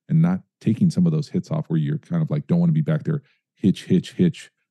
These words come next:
you know, waiting on things to open. You, you lean into his strengths, and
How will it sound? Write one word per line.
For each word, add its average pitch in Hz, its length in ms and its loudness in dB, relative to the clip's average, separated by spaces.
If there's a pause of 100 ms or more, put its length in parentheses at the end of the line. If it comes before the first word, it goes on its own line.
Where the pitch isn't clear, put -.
(160)
you - 60 0
know, 82 100 4
waiting 87 400 4
on 82 140 2
things 85 240 0
to - 80 -4
open. - 300 -2
You, 76 220 -2
you 80 160 -2
lean 85 280 4
into 85 260 2
his 80 220 -2
strengths, 92 440 -2 (120)
and 98 440 4